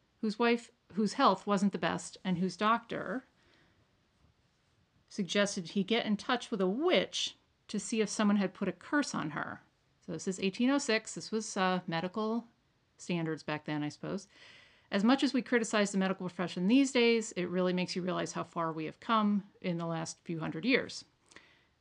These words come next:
At this point, Mary was using Miss Blythe as the imaginary witch, who she pretended was giving her information. So Mary asked for a piece of underclothing to send to Miss Blythe,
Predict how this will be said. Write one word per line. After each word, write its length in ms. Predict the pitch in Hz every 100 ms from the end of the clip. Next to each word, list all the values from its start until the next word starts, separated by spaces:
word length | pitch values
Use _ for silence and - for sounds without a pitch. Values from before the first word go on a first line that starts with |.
| _
At 120 | 190
this 160 | 185 233
point, 320 | - 247 233
Mary 260 | 180 190 196
was 160 | 180
using 260 | 185 165 180
Miss 160 | 165 165
Blythe 360 | 202 214 214 -
as 100 | -
the 100 | 165
imaginary 480 | 160 160 175 165
witch, 400 | 175 240 247 - - -
who 140 | 175
she 280 | 165 - 170
pretended 440 | 165 170 180 170
was 140 | 160 156
giving 240 | 170 170
her 140 | 147 151
information. 720 | 160 160 165 196 - - - _ _ _ _ _
So 160 | -
Mary 260 | 196 254 294
asked 300 | - 226 233
for 100 | -
a 40 |
piece 280 | 254 247 233
of 80 | 311 -
underclothing 720 | 185 170 - 151 - 151 208
to 100 | -
send 320 | 202 214 233
to 100 | 247
Miss 200 | 196 156
Blythe, 440 | - 151 143 196